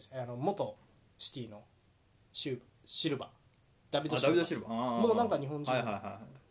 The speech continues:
Speaker 1: みたいな。いやー、厳しいですね。じゃあちょっと待ってくださいね。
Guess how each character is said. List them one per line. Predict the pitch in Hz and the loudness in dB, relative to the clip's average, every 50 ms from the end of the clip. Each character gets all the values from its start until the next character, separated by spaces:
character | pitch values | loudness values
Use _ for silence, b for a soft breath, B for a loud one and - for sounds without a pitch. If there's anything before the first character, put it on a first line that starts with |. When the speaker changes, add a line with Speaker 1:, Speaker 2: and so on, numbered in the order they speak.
| - | -18
Speaker 1:
み | 127 117 | -16 -16
た | 120 113 | -14 -14
い | 110 | -16
な。 | 107 117 - _ _ _ _ _ - - _ _ _ _ _ - - _ - b b b b b b b b b _ | -16 -20 -20 _ _ _ _ _ -20 -20 _ _ _ _ _ -20 -20 _ -16 b b b b b b b b b _
い | 139 | -6
や | 131 127 123 123 123 127 123 123 | -4 -2 -2 -2 -2 -4 -4 -6
ー、 | 127 131 - _ _ _ _ - - 131 | -8 -10 -14 _ _ _ _ -18 -16 -16
厳 | 131 151 | -12 -10
し | - - - 165 | -8 -8 -8 -8
い | 156 | -8
で | 143 135 | -8 -10
す | 131 - | -10 -10
ね。 | 131 131 135 143 147 147 147 147 135 - _ _ _ - | -10 -10 -10 -10 -10 -12 -12 -12 -14 -16 _ _ _ -12
じ | 151 151 | -10 -10
ゃ | 190 | -8
あ | |
ち | - - | -6 -6
ょ | 202 | -8
っ | 196 | -6
と | - 151 | -6 -6
待 | 127 127 | -8 -6
っ | 127 | -8
て | - | -10
く | 123 113 | -12 -12
だ | |
さ | 107 117 | -12 -14
い | 117 | -16
ね。 | 113 | -18